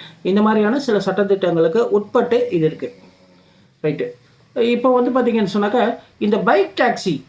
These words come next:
வந்தனால இவங்களுக்கு எவ்வளவு பாதிப்பு அப்படின்னு கேட்டாக்கா, ஆ, ஒரு, ஒரு தனி நபர்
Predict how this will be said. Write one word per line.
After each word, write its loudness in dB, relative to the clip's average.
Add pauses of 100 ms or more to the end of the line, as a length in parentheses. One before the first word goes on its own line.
(380)
வந்தனால 0 (160)
இவங்களுக்கு 2
எவ்வளவு 4
பாதிப்பு 0 (120)
அப்படின்னு 0
கேட்டாக்கா, -4 (720)
ஆ, -2 (460)
ஒரு, 4 (720)
ஒரு 2
தனி 4
நபர் 2